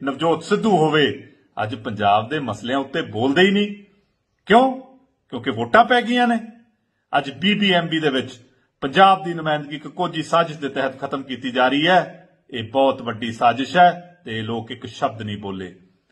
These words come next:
ਉਹਦੀ ਸਿਕਿਉਰਿਟੀ ਪੰਜਾਬ ਪੁਲਿਸ ਤੋਂ ਲੈ ਕੇ ਸੀ ਆਈ ਐਸ ਐਫ ਨੂੰ ਦਿੱਤੀ ਗਈ। ਇਹ ਅਖੌਤੀ ਦਰਦੀ ਕਿਤੇ ਲੁੱਕ ਹੀ ਬੈਠ ਗਏ। ਔਰ ਪੰਜਾਬ ਦੀ ਰਾਜਧਾਨੀ ਚੰਡੀਗੜ੍ਹ ਦੇ ਵਿੱਚ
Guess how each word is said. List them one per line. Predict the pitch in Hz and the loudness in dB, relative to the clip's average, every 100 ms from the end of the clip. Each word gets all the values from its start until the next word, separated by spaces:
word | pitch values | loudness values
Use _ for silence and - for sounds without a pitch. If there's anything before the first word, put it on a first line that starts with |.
| _ | _
ਉਹਦੀ | 120 117 | -8 -8
ਸਿਕਿਉਰਿਟੀ | 123 147 - 226 214 196 143 - - _ _ | -6 -4 2 4 4 0 -6 -8 -16 _ _
ਪੰਜਾਬ | 135 127 143 143 - | -8 4 4 4 0
ਪੁਲਿਸ | 165 156 | -4 -4
ਤੋਂ | - 135 | -6 -4
ਲੈ | 135 | -4
ਕੇ | 135 139 | -4 -8
ਸੀ | 175 175 | -4 0
ਆਈ | 165 | 0
ਐਸ | 156 151 | -2 -6
ਐਫ | 139 | -8
ਨੂੰ | 131 | -8
ਦਿੱਤੀ | 135 165 160 | -6 -6 0
ਗਈ। | 185 202 - - _ - | 2 0 -4 -16 _ -6
ਇਹ | 127 | -4
ਅਖੌਤੀ | 117 - 180 160 | 0 0 0 -2
ਦਰਦੀ | 139 131 131 214 208 - - - | 0 0 0 -2 -2 -10 -20 -14
ਕਿਤੇ | 110 151 | -6 -4
ਲੁੱਕ | 117 107 110 135 | -2 -4 -4 -4
ਹੀ | |
ਬੈਠ | 110 104 101 | -4 -4 -6
ਗਏ। | 107 87 - _ _ _ _ - | -12 -18 -20 _ _ _ _ -10
ਔਰ | 110 | -10
ਪੰਜਾਬ | 110 139 175 180 175 | -4 4 6 6 4
ਦੀ | 156 | -2
ਰਾਜਧਾਨੀ | 139 135 135 120 120 | 0 0 -2 -6 -6
ਚੰਡੀਗੜ੍ਹ | 113 180 151 143 131 | -6 -6 -4 -4 -4
ਦੇ | 120 | -4
ਵਿੱਚ | 117 110 - | -4 -6 -10